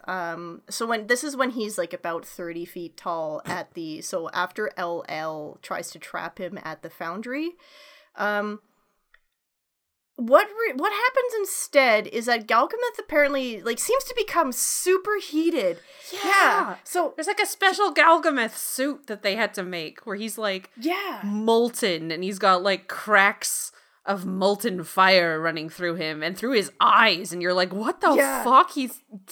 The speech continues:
Speaker 2: super cool looking now," and then
Speaker 1: it's
Speaker 2: he just reverts
Speaker 1: yeah.
Speaker 2: back to normal Galgameth, and you're like, "Aw."
Speaker 1: Yeah, it's, it's at night, so yeah, like you said, he's, like, glowing, and he's, he's just, like,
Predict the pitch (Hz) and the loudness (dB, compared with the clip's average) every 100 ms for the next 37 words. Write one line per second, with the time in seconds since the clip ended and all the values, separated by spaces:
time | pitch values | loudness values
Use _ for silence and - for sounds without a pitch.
0 | - - 330 349 294 - - 311 392 294 | -10 -4 0 4 2 2 0 2 2 2
1 | 220 233 208 202 190 180 170 - 214 214 | 0 -4 -6 -2 2 2 0 -2 -2 -2
2 | 226 208 254 214 302 311 277 208 196 190 | -2 -2 -2 -2 2 4 4 4 0 0
3 | 220 180 180 180 160 151 143 151 151 147 | -10 -6 -4 -4 -4 -4 -4 -4 -6 -8
4 | 147 175 165 160 214 143 139 147 156 _ | -8 -12 -12 -6 -6 -4 -8 -8 -10 _
5 | _ _ _ _ _ _ - 392 185 214 | _ _ _ _ _ _ 2 2 2 -6
6 | _ - - 269 277 277 254 262 226 233 | _ -20 -4 -4 -4 -6 0 0 2 -2
7 | 208 214 196 190 185 226 214 220 220 220 | -2 -4 -2 -2 -4 -12 -12 -10 -10 -10
8 | 214 190 214 220 208 190 190 202 190 185 | -12 -6 0 2 2 -2 -8 -8 -10 -10
9 | - _ _ _ - 247 240 202 _ _ | -12 _ _ _ -12 -6 -6 -8 _ _
10 | 240 254 - - 233 202 | -10 -8 -6 -4 -4 -4